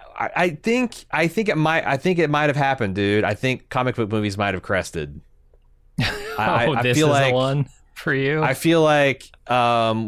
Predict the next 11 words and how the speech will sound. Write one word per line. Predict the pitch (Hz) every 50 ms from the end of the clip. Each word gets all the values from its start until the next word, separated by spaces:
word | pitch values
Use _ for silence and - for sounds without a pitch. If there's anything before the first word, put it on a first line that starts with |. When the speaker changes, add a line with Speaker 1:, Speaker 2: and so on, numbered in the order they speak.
| 123
Speaker 1:
Marvel | 131 127 123 127 139 147 151 147 156 151 151 147 147 147 147 -
is | - 120 120 117 117 117 113 113 110 107 104 - - -
neat. | 117 117 117 117 117 120 123 127 127 127 127 131 120 -
I, | - 131 139 - - _ _ _ - - - - - _ _ _ -
I'm | 135 147 170 208 240 254 233
kind | - - - 196 214 208
of | 208 196
interested | 208 180 - - 185
in | 185
this | 190 190 180 -
film, | - 180 170 170 170 170 175 175 175 175 170